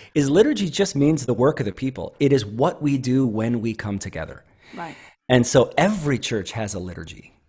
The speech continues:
Speaker 1: I mean, maybe you relate to this. I was a part of a church that we had a very solid liturgy. It was loud song, louder song,
Speaker 2: Right.
Speaker 1: even louder song, announcements, sermon,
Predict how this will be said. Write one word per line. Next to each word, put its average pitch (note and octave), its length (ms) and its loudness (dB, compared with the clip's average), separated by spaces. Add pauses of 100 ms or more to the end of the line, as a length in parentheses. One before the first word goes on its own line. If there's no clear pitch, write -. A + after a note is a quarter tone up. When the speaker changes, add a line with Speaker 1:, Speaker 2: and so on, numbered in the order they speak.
(200)
Speaker 1:
I A#2 40 0
mean, A#2 160 4
maybe B2+ 200 4
you C3 140 6
relate C3 300 6
to B2+ 120 0
this. G2+ 260 -2
I G#2+ 180 -2
was A#2 140 -2
a A#2+ 60 -4
part B2 200 2
of A#2 100 2
a A#2 40 -4
church A#2+ 460 0
that A2+ 180 2
we B2 100 2
had C3+ 80 6
a A2+ 60 4
very B2 560 0
solid A#2 480 0
liturgy. A2 400 -4 (100)
It - 180 -8
was G2+ 380 -6 (160)
loud A#2 300 0
song, D3+ 480 0 (140)
louder A#2+ 340 2
song, A#2+ 400 -2
Speaker 2:
Right. - 180 2 (320)
Speaker 1:
even D3 240 4
louder C3+ 300 8
song, A2+ 480 2 (580)
announcements, B2+ 800 2 (120)
sermon, B2 640 2